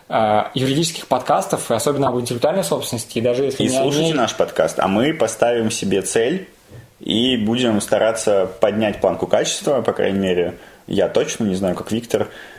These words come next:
Speaker 1: Ну, да.
Speaker 2: Хотя он-то как раз у нас, э, в, в тандеме отвечает за качественный подход, а я за всякие, э, за всякого рода мемасы и,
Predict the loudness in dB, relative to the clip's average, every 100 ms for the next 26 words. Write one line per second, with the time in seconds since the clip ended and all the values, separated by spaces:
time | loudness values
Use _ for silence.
0 | -20 -12 -4 -2 0 -2 -4 -2 0 2
1 | 4 2 0 -2 -4 0 2 2 0 0
2 | 2 0 -4 -2 0 2 0 -2 -8 -18
3 | -12 -4 -2 2 2 2 2 2 0 -2
4 | -4 0 0 0 0 2 2 -2 -10 -8
5 | -2 0 -2 -6 -2 0 0 0 -2 0
6 | 0 2 0 -2 0 2 4 4 4 2
7 | 2 2 2 2 -2 0 2 2 2 0
8 | 2 2 0 0 0 -2 -2 -2